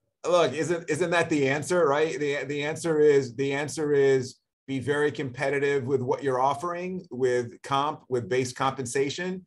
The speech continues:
I mean, people, peop-, you know, people out there listening to this probably know this better than I do. Um, you know, offer competitive, uh, compensation, offer competitive benefits. Some people have signing bonuses.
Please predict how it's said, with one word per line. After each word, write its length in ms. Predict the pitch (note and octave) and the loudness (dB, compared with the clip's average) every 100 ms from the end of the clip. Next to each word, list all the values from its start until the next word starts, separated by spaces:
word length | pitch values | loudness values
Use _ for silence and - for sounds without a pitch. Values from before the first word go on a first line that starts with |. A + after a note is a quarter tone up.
| _ _ _ _ A2+ | _ _ _ _ -8
I 120 | B2+ | -4
mean, 320 | C3 C3 A#2+ | 0 0 -2
people, 340 | D3+ D#3 D3+ | -4 -2 -2
peop-, 300 | C3 D#3 D#3+ | -2 -6 -4
you 60 | D3 | -2
know, 80 | B2 | -2
people 280 | F3 F3 E3+ | 0 4 6
out 180 | E3+ | 6
there 240 | E3+ D#3 D#3 | 4 4 4
listening 360 | D3+ E3 D#3 B2 | 0 -4 -4 -2
to 80 | |
this 140 | C3 C3 | -2 -2
probably 280 | D#3 D3 C#3 | -2 -2 -2
know 180 | D3 | -2
this 160 | D3 C3+ | 0 -2
better 440 | G2+ - C3+ C#3+ | -6 -6 -2 -2
than 140 | C#3 C#3 | -2 -2
I 160 | D#3 | -2
do. 220 | B2 A2 G#2 _ - _ - | -2 -4 -8 _ -20 _ -4
Um, 540 | C3 B2+ B2+ B2 A#2+ - | 0 0 0 -4 -8 -8
you 120 | C3 | -4
know, 140 | A#2 | -2
offer 540 | A2+ B2 C3+ C#3+ C3+ B2+ | 0 2 2 2 0 0
competitive, 800 | C3 A#2+ C3+ C3+ C3+ C3 A2+ A#2+ | -4 -4 -2 0 0 -2 -2 -4
uh, 180 | C3 B2+ | -2 -2
compensation, 840 | C3+ B2+ A#2+ C#3+ C#3+ C#3+ E3+ E3 | -2 -4 -6 -4 -4 -4 -6 -6
offer 760 | A#2+ B2 A#2+ B2+ A#2+ A#2+ A#2 A2 - - - | -2 -2 0 2 4 4 2 -2 -12 -18 -12
competitive 540 | C3 A#2 C3 B2 A#2 A#2+ | -10 -4 -2 -2 -4 -2
benefits. 640 | C3+ - F#3 F3+ - - _ _ - | -2 -2 -4 -6 -10 -18 _ _ -10
Some 220 | C#3 B2 | -8 -4
people 240 | C#3+ B2 | -4 -2
have 160 | A#2+ - | -2 -2
signing 440 | - B2 D3+ E3 | -4 -4 -2 -2
bonuses. 640 | D#3+ E3 E3+ F3+ F3+ F3+ | 2 2 0 -2 -2 -4